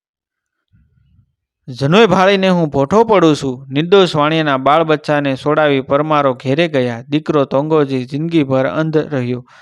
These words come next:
મિત્રો, આના લેખક છે ઝવેરચંદ મેઘાણી. આ વાર્તા છે સૌરાષ્ટ્રની રસધારમાંથી લેવામાં આવી છે. તો આવા જ નવા નવા જીવન ઉપયોગી, જીવનમાં કંઈક નવું કરવાની પ્રેરણા મળે, શીખવા મળે, તેવા વીડિયો જોવા માટે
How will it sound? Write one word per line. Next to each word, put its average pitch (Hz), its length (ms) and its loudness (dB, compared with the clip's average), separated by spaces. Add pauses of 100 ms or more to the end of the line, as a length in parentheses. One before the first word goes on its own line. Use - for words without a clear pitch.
(480)
મિત્રો, 143 240 -2
આના 147 260 0
લેખક 135 340 -2 (100)
છે 135 80 -4
ઝવેરચંદ 131 480 -4
મેઘાણી. 135 420 -2 (420)
આ - 80 -6
વાર્તા 139 340 0
છે 135 180 -2
સૌરાષ્ટ્રની 139 560 0
રસધારમાંથી 131 640 -4
લેવામાં 135 400 -2
આવી 160 160 0
છે. 170 280 -10 (400)
તો - 60 -4
આવા 135 280 2
જ 151 100 -6
નવા 147 260 -4
નવા 147 220 -2
જીવન 131 320 -6
ઉપયોગી, 135 280 -6
જીવનમાં 139 460 -10
કંઈક 131 240 -12
નવું 131 200 -8
કરવાની 123 340 -8
પ્રેરણા 143 320 -6
મળે, 156 220 -2
શીખવા 143 380 -6
મળે, 135 200 -6
તેવા 131 220 -4
વીડિયો 135 260 -6
જોવા 143 240 0
માટે 160 360 -6